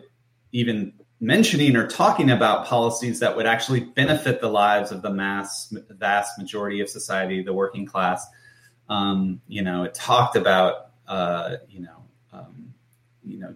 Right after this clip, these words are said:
decommodifying electricity systems. It talked about public housing. It talked about all these things as part of the decarbonize-, decarbonization transition. Um, but it was almost like,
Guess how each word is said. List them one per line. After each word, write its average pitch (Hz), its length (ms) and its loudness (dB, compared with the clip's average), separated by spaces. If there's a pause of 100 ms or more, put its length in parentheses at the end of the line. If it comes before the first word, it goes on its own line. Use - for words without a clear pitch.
(100)
decommodifying 104 800 0
electricity 104 600 -2
systems. 101 480 -2
It 95 80 -6
talked 123 220 2
about 123 240 2
public 113 380 4
housing. 101 460 2
It - 100 -6
talked 123 220 2
about 120 160 4
all 110 200 6
these 110 240 0
things 101 420 -4 (340)
as 101 180 -4
part 107 280 2
of 98 180 2 (120)
the 98 100 -4
decarbonize-, 95 840 -2 (260)
decarbonization 101 800 0
transition. 98 720 -6 (640)
Um, 113 560 2 (920)
but 135 220 4
it 139 60 6
was 143 180 6
almost 165 340 4
like, 135 400 2